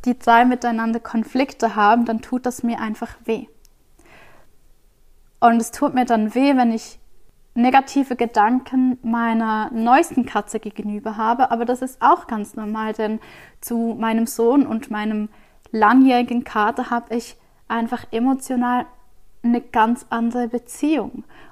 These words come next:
Und eine Beziehung ist etwas, das wächst. Wir dürfen nicht erwarten, dass ein Tier zu uns nach Hause kommt und von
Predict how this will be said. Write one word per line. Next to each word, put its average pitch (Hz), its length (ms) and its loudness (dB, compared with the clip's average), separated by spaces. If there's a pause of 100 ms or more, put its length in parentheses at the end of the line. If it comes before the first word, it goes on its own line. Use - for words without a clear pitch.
Und 233 80 -2
eine 226 200 0
Beziehung 254 520 0
ist - 280 -10
etwas, 240 380 -6
das 240 320 -10
wächst. - 460 -2
Wir 214 80 -2
dürfen 247 640 -2 (500)
nicht 285 360 4
erwarten, 233 680 2
dass 233 180 -4
ein 226 300 -12
Tier 269 260 0
zu - 160 -4
uns 247 280 0
nach 269 200 -2
Hause 247 320 4
kommt 226 480 -4
und 226 200 -4
von 226 420 -4